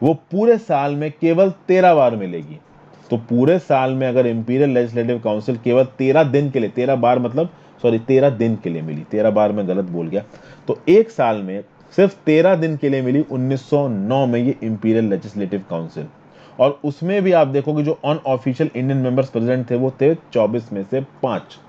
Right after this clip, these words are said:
तो जब मेंबर्स प्रेजेंट भी नहीं हैं और ये जो काउंसिल्स हैं, वो बहुत कम समय के लिए मिल रही हैं, तो कितना ही काम उसमें हो रहा था,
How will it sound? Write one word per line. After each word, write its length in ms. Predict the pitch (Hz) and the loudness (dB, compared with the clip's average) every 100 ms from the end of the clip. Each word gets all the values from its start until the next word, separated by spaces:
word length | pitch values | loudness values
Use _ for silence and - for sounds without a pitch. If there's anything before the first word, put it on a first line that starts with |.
| - - - - - - | -20 -20 -20 -20 -6 0
तो 60 | |
जब 160 | 185 196 | 2 2
मेंबर्स 480 | 170 151 156 185 - | 2 -2 0 0 -2
प्रेजेंट 420 | 156 143 165 180 | -4 0 0 0
भी 120 | 175 | -2
नहीं 280 | 165 139 127 | -2 -2 -2
हैं 280 | 110 104 113 - - - - | -2 -4 -6 -14 -20 -12 -2
और 140 | 123 | 0
ये 160 | 123 151 | 2 2
जो 140 | 147 | 2
काउंसिल्स 500 | 143 127 127 139 135 | -2 -2 -2 -4 -2
हैं, 100 | 139 | -2
वो 140 | 135 135 | 0 2
बहुत 220 | 139 143 - | 2 0 -4
कम 200 | 139 143 | -4 -4
समय 260 | 135 131 | -4 -2
के 80 | 123 | -2
लिए 100 | 127 | -2
मिल 180 | 120 110 | 0 -2
रही 200 | 101 104 | -2 -4
हैं, 180 | 113 113 - - | -6 -10 -14 -10
तो 60 | |
कितना 340 | 113 127 120 131 | -4 -4 -2 -2
ही 80 | 143 | 0
काम 280 | 127 127 | 0 -2
उसमें 240 | 123 - 127 | -2 -4 -2
हो 160 | 110 | 2
रहा 120 | 120 135 | 4 4
था, 300 | 151 92 | 2 -2